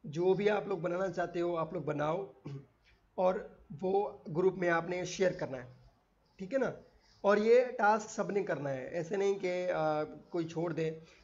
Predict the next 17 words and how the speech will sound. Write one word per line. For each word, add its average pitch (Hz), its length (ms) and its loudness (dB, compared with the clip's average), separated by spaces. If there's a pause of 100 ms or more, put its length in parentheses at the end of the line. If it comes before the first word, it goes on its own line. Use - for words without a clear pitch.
(160)
ऐसे 196 180 -4
नहीं 185 100 2
करें 180 260 -2
please, 175 320 -4 (300)
सब 190 200 -2
ने 214 120 2
करना 208 220 -2
है। 220 60 0
कोई 214 200 2
marks 185 400 6
वगैरह 208 240 4
नहीं 220 220 4
है 180 60 2
इसकी, 147 340 -6 (460)
just 208 300 2
and 214 160 0
just 208 240 0